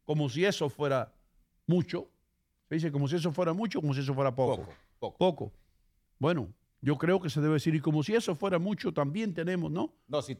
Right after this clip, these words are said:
Speaker 2: si po-, si todo lo que digo es poco, también tenemos más.
Speaker 1: Ok,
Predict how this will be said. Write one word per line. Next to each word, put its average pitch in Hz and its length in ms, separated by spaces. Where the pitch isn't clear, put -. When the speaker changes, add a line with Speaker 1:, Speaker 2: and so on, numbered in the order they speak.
Speaker 2:
si 123 140
po-, - 260
si - 220
todo 208 240
lo 202 100
que 156 140
digo 160 180
es 139 100
poco, 262 440
también 131 260
tenemos 131 380
más. 185 360
Speaker 1:
Ok, 135 180